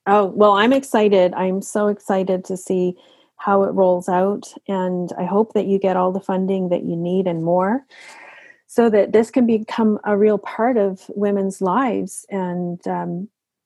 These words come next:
break down the, the walls of shame. We talk about the ceilings that hold us back, and yet, as you've m-, already mentioned, how the walls of shame keep us isolated from each other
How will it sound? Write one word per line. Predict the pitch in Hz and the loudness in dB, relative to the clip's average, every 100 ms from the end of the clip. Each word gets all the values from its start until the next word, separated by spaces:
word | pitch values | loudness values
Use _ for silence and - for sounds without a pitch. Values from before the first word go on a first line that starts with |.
| _ _ _ | _ _ _
break | 202 220 - | 0 0 0
down | 202 202 202 | -2 0 0
the, | 196 - | -2 -4
the | 196 | -2
walls | 185 180 180 196 | 0 2 0 0
of | 196 185 | -2 -6
shame. | - 202 190 190 180 190 | -6 -4 -2 -2 -4 -4
We | 196 | -4
talk | 190 185 190 | 0 -2 -2
about | 196 185 180 | -2 -2 -4
the | - 180 | -4 -6
ceilings | 170 - 208 202 196 185 175 170 | -6 -4 0 0 0 -2 -4 -6
that | - 180 | -6 -6
hold | 185 180 185 | -4 -4 -4
us | 180 | -8
back, | - 175 175 180 | -4 -4 -4 -6
and | 202 180 180 180 | -8 -8 -8 -4
yet, | 185 175 - - | -4 -2 -6 -10
as | 175 175 | -8 -4
you've | 190 180 185 | -2 -2 -4
m-, | 175 | -4
already | 180 190 190 180 | -2 0 0 -2
mentioned, | 175 165 - 165 160 _ - - _ | -4 -6 -8 -8 -10 _ -20 -20 _
how | - 185 | -4 0
the | 185 | 2
walls | 190 190 185 | 2 2 0
of | 175 | -6
shame | - 185 180 170 | -4 -4 -2 -4
keep | - 180 | -8 -8
us | 160 160 - | -8 -10 -8
isolated | 180 180 - 170 165 165 | -6 -6 -4 -4 -4 -6
from | - 165 | -8 -10
each | 160 175 170 | -10 -8 -8
other | 170 165 165 | -6 -6 -8